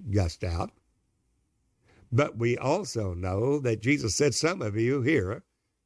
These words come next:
Matthew sixteen, "shall not taste of death until you see the Son of Man coming in his kingdom." What is that kingdom? That's the mystery of the kingdom. Christ in you, the hope of glory.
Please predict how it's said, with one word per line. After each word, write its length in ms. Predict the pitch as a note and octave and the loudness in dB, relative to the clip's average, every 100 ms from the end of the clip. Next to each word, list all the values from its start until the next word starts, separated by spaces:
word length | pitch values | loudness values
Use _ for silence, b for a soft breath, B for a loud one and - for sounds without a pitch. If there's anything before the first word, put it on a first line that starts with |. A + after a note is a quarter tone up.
| _ _ _ _ _ - | _ _ _ _ _ -2
Matthew 340 | G2 G2+ C3 | 2 2 2
sixteen, 460 | A2+ D3 - G2+ G2 | 0 -2 0 2 2
"shall 240 | G2 A2+ | 2 2
not 240 | A2+ D#3+ - | 2 -2 -2
taste 260 | D3 - | -2 -2
of 140 | A#2 G2 | -4 0
death 280 | D3+ G2+ - _ _ - | 0 0 -8 _ _ -6
until 360 | C3+ C3 D3 | -6 0 0
you 180 | C3 C3+ | 2 0
see 220 | B2+ F3 | 0 0
the 140 | C#3 A#2 | 2 0
Son 260 | - D#3 | 0 0
of 60 | C#3+ | 0
Man 180 | C#3+ C3 | -2 0
coming 320 | D#3+ D#3 D#3 | 0 0 -4
in 100 | D#3+ | -6
his 160 | D3+ - | -6 0
kingdom." 360 | F3+ A2 D2+ _ _ _ - | 0 0 -8 _ _ _ 0
What 180 | F3+ | 2
is 140 | G#3 B2+ | 2 0
that 200 | C3+ - | -2 2
kingdom? 340 | C3+ F#2 C#2+ | 0 0 -4
That's 220 | F#2 A2 C3+ | -4 -2 0
the 80 | |
mystery 360 | C#3 E3+ - F3+ | 2 2 2 0
of 100 | F3+ | 2
the 60 | F3 | 0
kingdom. 380 | F3+ F#3+ D#2+ _ _ _ _ _ _ _ _ _ _ _ _ | 2 0 -2 _ _ _ _ _ _ _ _ _ _ _ _
Christ 480 | - C3+ D3+ - D#3+ | -2 0 0 -2 -4
in 140 | D#3 | -2
you, 180 | F#3+ F#3 | -2 -2
the 100 | D#3+ | 2
hope 200 | D3 B2 | 0 0
of 120 | A2+ | -4
glory. 360 | A#2 G2+ F#2 | -2 -4 -8